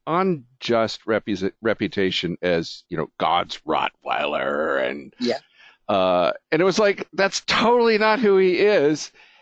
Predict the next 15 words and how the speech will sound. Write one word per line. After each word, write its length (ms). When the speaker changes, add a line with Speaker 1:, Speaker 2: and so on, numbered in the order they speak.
Speaker 1:
and 180
people 280
are 80
perpetually 800
surprised 760
to 160
keep 300
discovering 960
that 140
he's 180
still 380
not 320
God's 320
Rottweiler. 640
<laughs> 40